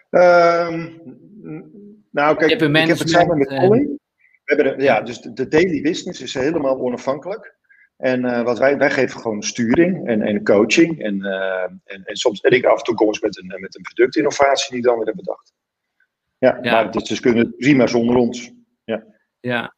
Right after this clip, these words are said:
Speaker 2: dat is
Speaker 1: Ja.
Speaker 2: mooi. En kom je uit een ondernemersfamilie, dat je dat zo hebt meegekregen?
Speaker 1: Helemaal, helemaal niks. Mijn vader is, eh, <laughs> die, die, eh, die zou, eh, missionaris, eh, worden. Die is opgeleid, eh, die is naar het seminarie geweest. Eh,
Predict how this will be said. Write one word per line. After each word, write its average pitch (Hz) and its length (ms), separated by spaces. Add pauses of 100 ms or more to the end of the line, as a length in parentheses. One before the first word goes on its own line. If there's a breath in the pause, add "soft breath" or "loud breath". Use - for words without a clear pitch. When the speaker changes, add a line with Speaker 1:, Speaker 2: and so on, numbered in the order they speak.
Speaker 2:
dat 139 120
is 131 80
Speaker 1:
Ja. 135 80
Speaker 2:
mooi. 135 260
En 151 200
kom 185 180
je 202 80
uit 196 160
een 175 60
ondernemersfamilie, 190 960
dat 180 160
je 160 80
dat 151 200
zo 143 160
hebt 127 120
meegekregen? 160 1200 (320)
Speaker 1:
Helemaal, 151 1080
helemaal 127 560
niks. 101 320
Mijn 110 240
vader 143 440
is, - 360
eh, 101 600
<laughs> - 420
die, - 240 (360 loud breath)
die, 107 320
eh, 101 220
die 104 120
zou, 131 540
eh, 101 120
missionaris, 107 800
eh, 120 960
worden. 117 280
Die 101 100
is - 80
opgeleid, 104 640
eh, 98 280
die 101 240
is 101 60
naar 104 100
het 95 120
seminarie 117 560
geweest. 110 800
Eh, 95 240